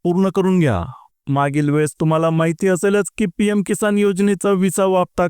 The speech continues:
काही बँकांमध्ये अडकला होता. त्यातून शेतकऱ्यांना अतिशय अडचण आली होती, अडचणीचा सामना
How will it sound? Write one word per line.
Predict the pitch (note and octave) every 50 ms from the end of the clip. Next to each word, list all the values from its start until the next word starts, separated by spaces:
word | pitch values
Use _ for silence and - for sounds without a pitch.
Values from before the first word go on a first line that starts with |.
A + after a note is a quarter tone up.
| - _
काही | F#3 F3 F3 F3+
बँकांमध्ये | F3 E3 F3+ F3 E3+ E3 F3+ F3+ F3+ F3+ E3+ F#3
अडकला | F3+ F3+ F#3 E3 F#3+ F3+
होता. | E3+ D#3+ C#3+ - B2 A2 - - - _ _
त्यातून | F3+ F3+ F3+ - - F#3+ G3
शेतकऱ्यांना | F3+ - F3+ E3+ - - F3 D#3 D#3 D3+ D3+ D3+ D3+ C3+ - _
अतिशय | C3 - - F3+ D#3+ - F3+ F3 - -
अडचण | F3 F3 D#3+ - G#3+ G3+ G3
आली | G3 G3+ G#3
होती, | A3 G#3 F3+ - F#3+ D#3 B2 - - _
अडचणीचा | E3 F3 E3 F3+ G#3 G#3 G#3 F#3+ - A3+
सामना | G#3 - A3 G#3 G#3 G#3 G#3